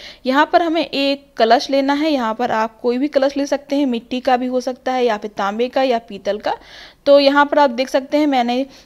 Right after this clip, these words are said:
पानी से, जल से भर लिया है। इसमें थोड़ा सा गंगा जल जरूर, जरूर डालें, अवश्य डालें।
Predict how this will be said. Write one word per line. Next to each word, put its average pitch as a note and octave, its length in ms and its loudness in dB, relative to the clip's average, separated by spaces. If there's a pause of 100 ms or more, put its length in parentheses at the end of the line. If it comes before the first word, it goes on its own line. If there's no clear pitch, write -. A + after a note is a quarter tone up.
पानी B3+ 300 2
से, C#4 200 -2
जल A3+ 200 0
से A#3 140 -4
भर A3+ 200 -6
लिया B3 280 2
है। C4 180 0
इसमें C#4+ 220 -2
थोड़ा E4 180 2
सा G#4+ 140 0
गंगा G#3+ 360 2
जल A3 240 -2
जरूर, G#3 380 0
जरूर A#3 340 -2
डालें, B3 320 0
अवश्य B3+ 320 -2
डालें। G#3+ 260 0